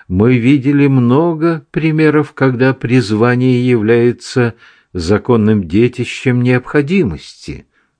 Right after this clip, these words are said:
сказал он. В любом случае это были запоздалые сожаления, потому что генерал лучше других знал, что самый достойный генерал республики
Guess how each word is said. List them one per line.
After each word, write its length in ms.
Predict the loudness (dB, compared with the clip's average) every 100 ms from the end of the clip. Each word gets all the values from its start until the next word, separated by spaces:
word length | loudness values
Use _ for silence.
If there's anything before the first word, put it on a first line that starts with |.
| _
сказал 500 | -20 -6 -4 -2 -2
он. 280 | -2 -4 -6 _ _ _ _ _ _ _ _ _ _ _ _
В 80 | -6
любом 500 | -2 0 0 0 0
случае 960 | -6 -14 -10 -4 -4 -4 -6 -4 -4 -4 -4
это 400 | -4 -4 -4 -8
были 540 | -6 -8 -8 -10 -12 _
запоздалые 1160 | -12 -4 -4 -2 -6 -6 -8 -4 -2 -2 -4 -8
сожаления, 800 | -10 -10 -8 -6 -6 -8 -8 -10
потому 380 | -10 -8 -6 -6
что 200 | -6 -6
генерал 720 | -4 -4 -2 -2 -2 -4 -8 _ _ _ _ _ _ _ -6
лучше 420 | 0 0 0 -2
других 500 | 0 0 0 0 0
знал, 360 | -2 0 0 -2
что 220 | -4 -6
самый 400 | -4 -4 -2 -2
достойный 840 | -2 -4 -8 0 2 4 2 0
генерал 600 | -2 -4 -2 0 2 2
республики 920 | 0 -4 -8 -6 -4 -4 -6 -2 -2